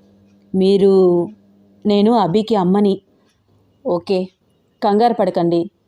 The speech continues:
ఇదేమీ పెద్ద సమస్య కాదు. యోగి నా స్టూడెంట్, వాడు అబద్ధం చెప్పడు. మీ అమ్మాయి మనసులో మాటలు వాడికి ఖచ్చితంగా వినిపిస్తున్నాయి, కానీ ఇలా జరగడానికి ఏదో కారణం ఉండి ఉంటుంది. మనం పరిశీలించి,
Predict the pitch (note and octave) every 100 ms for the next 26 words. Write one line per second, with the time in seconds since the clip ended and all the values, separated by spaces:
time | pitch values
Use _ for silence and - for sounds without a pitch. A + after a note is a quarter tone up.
0 | _ _ _ - A#3 D4 D#4+ E4 G#3+ E3
1 | A#3 G3+ F#3+ F#3+ A3 F#3 F3 D#3+ E3+ _
2 | _ _ _ _ F#3+ F#3+ G3+ G3 A3 F#3+
3 | F3 - F3+ F3+ E3+ - _ _ _ _
4 | A#3+ C4 A#3 A3+ G#3 B3 G#3+ F#3 F3+ F3
5 | - _ _ _ _ _ - G#3 G#3 G3+
6 | B3 C4+ A3 G3 G3+ A#3 A3 G3 - F#3+
7 | F3+ F3+ - _ G#3+ G#3 G3+ F#3+ F#3 F#3+
8 | B3 B3 B3+ A3+ F#3+ G3 F#3+ F#3 E3 E3
9 | E3+ _ _ _ _ _ F#3+ F3+ G3 F#3+
10 | F#3 _ _ - A3 G3+ E3+ F#3 G3 B3
11 | A#3 G#3+ A#3 E3+ E3+ F#3+ C4+ C#4 A#3+ A3
12 | A3+ G#3 F#3+ F#3+ G#3 F#3 F3+ E3+ E3+ -
13 | _ _ _ _ F#3+ F#3+ G3 F#3+ F#3+ F#3+
14 | A3 C#4 A#3+ G#3+ G3+ A#3+ -